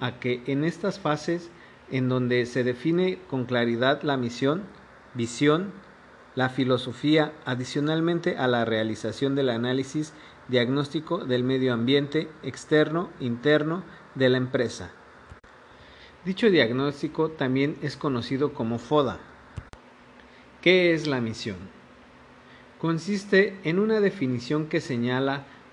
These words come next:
cuál es la razón de ser o existir de la organización. En ella se establece la filosofía,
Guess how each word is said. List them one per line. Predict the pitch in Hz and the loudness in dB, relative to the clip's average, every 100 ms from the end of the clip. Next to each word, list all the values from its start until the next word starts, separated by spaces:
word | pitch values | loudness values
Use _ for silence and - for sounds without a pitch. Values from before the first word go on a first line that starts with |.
| - | 0
cuál | 151 175 202 | 4 4 2
es | 175 160 | -2 0
la | 175 147 | 2 2
razón | 120 110 139 139 | 0 -4 -4 -2
de | 123 | -2
ser | 127 135 143 - | -2 -2 -2 -4
o | 123 | -4
existir | 113 - 117 - 131 123 | -4 -6 -12 -6 -4 -2
de | 127 | 0
la | 120 | 0
organización. | 120 117 123 120 123 120 160 143 107 - - - - - - - - | 0 0 -2 -4 -6 -4 -2 -2 -6 -16 -20 -20 -20 -20 -20 -14 -4
En | 120 | 0
ella | 139 139 156 175 - - | 2 4 2 0 -10 -20
se | - 156 | -4 0
establece | 156 156 165 170 185 208 | 0 2 4 4 2 2
la | 185 | 2
filosofía, | - 131 117 - 104 - 156 160 | 0 -4 -4 -6 -6 2 4 2